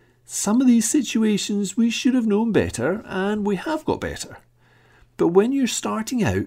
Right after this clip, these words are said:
make sure you keep up the due diligence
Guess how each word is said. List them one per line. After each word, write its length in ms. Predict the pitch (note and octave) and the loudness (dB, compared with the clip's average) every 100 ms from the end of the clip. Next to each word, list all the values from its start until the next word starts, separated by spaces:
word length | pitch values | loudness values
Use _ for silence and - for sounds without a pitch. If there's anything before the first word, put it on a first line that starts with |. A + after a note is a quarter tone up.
| - | -4
make 380 | B2+ C3+ D#3+ - | -2 0 0 0
sure 180 | - F#3+ | -2 -2
you 140 | G3+ | -2
keep 260 | - F3+ F#3+ | -4 -4 -4
up 140 | - | -4
the 100 | G3 | -6
due 220 | E3+ G3 | -2 -2
diligence 680 | G3 F3+ C#3+ A2+ C3+ - - | 4 4 4 -2 -6 -8 -12